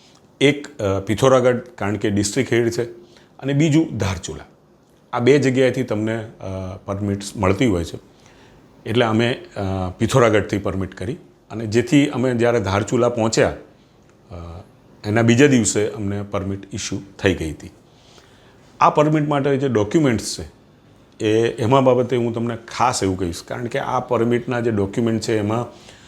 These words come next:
અ, એ લોકો તમારી પાસે તમારો રહેઠાણનો પુરાવો, ફોટો આઈ ડી, તમારું રેસિડન્સ પ્રૂફ અને, અ,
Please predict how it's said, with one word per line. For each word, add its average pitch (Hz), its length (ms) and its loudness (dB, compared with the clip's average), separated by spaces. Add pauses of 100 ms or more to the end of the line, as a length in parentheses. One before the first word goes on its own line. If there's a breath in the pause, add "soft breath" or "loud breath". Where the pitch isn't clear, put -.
(340 loud breath)
અ, 107 140 -2
એ 120 140 0
લોકો 123 260 2
તમારી 113 320 2
પાસે 110 420 0
તમારો 104 380 0
રહેઠાણનો 101 520 -2
પુરાવો, 104 460 0 (500 loud breath)
ફોટો 101 220 0
આઈ 107 140 4
ડી, 107 180 2
તમારું 98 400 -4
રેસિડન્સ 107 460 -2
પ્રૂફ 113 200 0 (720 loud breath)
અને, 117 440 -4
અ, 98 540 -6